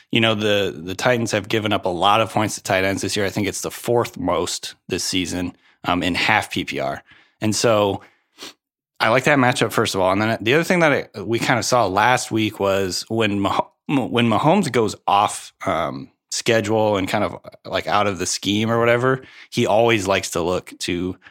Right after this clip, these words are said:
Kelce. And Kelce's kind of that underneath intermediate guy that he, he really likes to hit.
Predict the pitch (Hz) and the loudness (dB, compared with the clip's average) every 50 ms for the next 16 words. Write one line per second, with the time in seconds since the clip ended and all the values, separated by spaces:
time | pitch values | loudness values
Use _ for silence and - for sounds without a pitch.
0 | _ _ - - 127 123 - - 95 95 101 98 - 131 123 117 - 113 95 - | _ _ 0 2 2 2 2 0 -2 0 0 0 0 0 0 0 0 -2 -2 0
1 | - 110 104 95 92 87 82 - 110 113 104 104 95 95 98 104 104 98 - - | 0 0 0 2 0 0 0 0 -2 -2 0 0 0 0 0 0 -2 -2 -4 -4
2 | - 104 101 95 98 101 101 95 85 73 - 85 87 92 95 95 87 85 80 85 | -4 -2 -2 0 -2 -2 -2 -2 -4 -4 -2 0 2 2 2 0 -2 -4 -4 -4
3 | 90 87 92 - _ - - _ _ _ - 104 107 107 107 104 98 92 90 90 | -4 -4 -6 -8 _ -20 -20 _ _ _ -2 0 2 2 2 2 2 0 0 -2
4 | - - - - 123 123 117 117 - | -2 -6 -4 0 2 2 2 0 -2